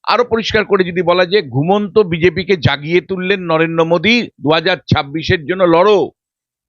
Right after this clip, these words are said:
লড়াই করো", এই বার্তাটাই তিনি দিলেন, "কমাই, কোমর বেঁধে লড়াই করো।" এবং একই সাথে তোমায় বলতে চাই যে, আহ, মানে, দু হাজার চব্বিশের থেকে ছাব্বিশের যে তফাৎটা, ছাব্বিশে নরেন্দ্র মোদী সরাসরি তিন-, আহ, ইয়ে,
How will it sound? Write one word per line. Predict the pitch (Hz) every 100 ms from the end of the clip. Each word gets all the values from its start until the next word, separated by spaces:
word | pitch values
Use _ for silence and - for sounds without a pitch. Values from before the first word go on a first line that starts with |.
| -
লড়াই | 190 247 196
করো", | 170 135 101 - _ _
এই | 165 190
বার্তাটাই | 202 - 202 208 196
তিনি | 185 165
দিলেন, | 147 131 110 85 -
"কমাই, | 165 175 175
কোমর | 135 _ 123 165 175 165
বেঁধে | 156 147
লড়াই | 131 120
করো।" | 101 98 - _ _ _ _ -
এবং | 190
একই | 190 180 208
সাথে | 233 240
তোমায় | 247 247 226
বলতে | 202 190
চাই | 208 247 302 - _ _ _ -
যে, | 196 196 185 147 - 165
আহ, |
মানে, | 160 170 165 151 139 139
দু | 143
হাজার | 185 196 226 208 165 139
চব্বিশের | 180 165 160 -
থেকে | - 214
ছাব্বিশের | - 170 160 180 202
যে | 190
তফাৎটা, | - 156 131 175 - 147 - _ _ _ _ -
ছাব্বিশে | - 160 156 220 247
নরেন্দ্র | 226 220 226
মোদী | 220 220
সরাসরি | 214 - 175 202 208 220
তিন-, | 175 202 196
আহ, | 170
ইয়ে, | 175 170